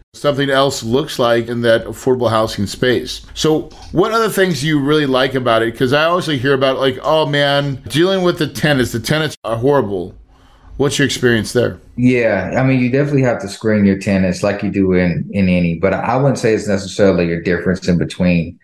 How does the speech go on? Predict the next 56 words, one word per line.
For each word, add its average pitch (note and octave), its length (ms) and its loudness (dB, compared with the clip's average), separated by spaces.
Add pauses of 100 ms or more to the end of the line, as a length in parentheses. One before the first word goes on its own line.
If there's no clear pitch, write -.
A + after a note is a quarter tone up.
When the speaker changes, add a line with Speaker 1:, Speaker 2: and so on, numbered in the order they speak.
(240)
Speaker 2:
C G2+ 320 0
class F2+ 480 0
property F2+ 640 0
and E2+ 220 2
necessarily E2 640 0
tax D#2+ 280 -2
credit C#2+ 240 -2
property. - 400 -4
Speaker 1:
Yeah. G#2+ 220 -2 (180)
Speaker 2:
Tenant G2+ 220 -2
class F2+ 300 -2
is - 60 -16
gonna F2 180 2
be E2 100 0
the D2 80 -2
same. E2+ 300 -4 (320)
Now G#2 440 0
Speaker 1:
Well, F3+ 200 2
and F3 160 0
your D#3+ 220 -2
open F#3+ 360 0
was, C#3+ 420 0
you C#3+ 140 0
said C#3 500 0
there's C3 220 0
lots C#3 240 0
of B2+ 80 0
working D3+ 540 0
people, A#2 640 2 (240)
right? C#3 240 2
So - 140 -8
that's E3+ 260 -2
just - 220 0
part D3+ 200 0
of C#3+ 120 0
the C3+ 100 0
screening F3 420 0
process, - 600 -2
right? B2+ 340 0 (140)
Speaker 2:
Right. B2+ 320 0 (100)
Part C#3 220 2
of B2 120 0
the G#2+ 80 -2
screening A#2+ 580 0
or F#2 140 2
the E2+ 80 -8
compliance A#2 680 0
level F#2 320 2
is F#2 80 -6
that G2 160 2
they F#2 100 0
can't F#2+ 380 0
make F#2+ 240 0
too G2+ 120 -2
much F2 280 0
money. E2+ 240 2